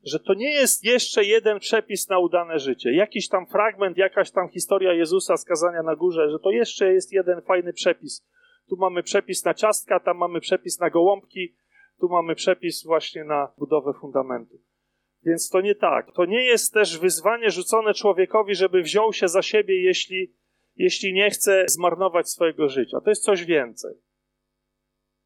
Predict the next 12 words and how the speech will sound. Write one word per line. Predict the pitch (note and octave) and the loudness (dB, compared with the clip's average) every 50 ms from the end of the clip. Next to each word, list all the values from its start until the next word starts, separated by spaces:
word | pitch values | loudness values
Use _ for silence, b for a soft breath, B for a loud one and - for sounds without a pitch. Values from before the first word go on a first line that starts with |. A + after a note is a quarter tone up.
| _ - | _ -2
Nie | F3+ A3 | 2 4
jest | B3 A#3+ - - | 4 4 2 4
też | - A3 G3 - - - - - - | 2 2 2 2 0 -4 -4 -6 -6
zestawem | F#3 F3+ E3+ G3+ G3 - - A3 G#3+ G3 G#3+ G3+ G3+ | -6 -4 0 0 2 2 2 2 2 2 2 0 2
takich | - G3 _ - G#3 - - | -2 -4 _ -6 -18 -12 -4
mądrych | G#3 A3+ A3 G3 G#3 G#3 - - | -2 -2 0 0 -2 -4 -4 -2
porad | - B3 A#3+ A3+ G3+ D#3 C3 A#2+ | 0 2 4 4 4 2 0 -2
życiowych, | B2+ C3+ - - D#3+ C3+ A#2+ A2+ - - - | -16 -12 -4 0 0 0 0 0 -6 -8 -6
to | E3 D3+ | -6 -4
kazanie | - D#3+ D3+ D3+ D#3 D3+ D3+ D3 | -2 -2 0 0 0 -2 -2 -4
na | C#3+ C#3+ C#3 | -2 -2 -2
górze. | C#3 C#3+ C3+ B2 A2+ | 0 0 0 0 0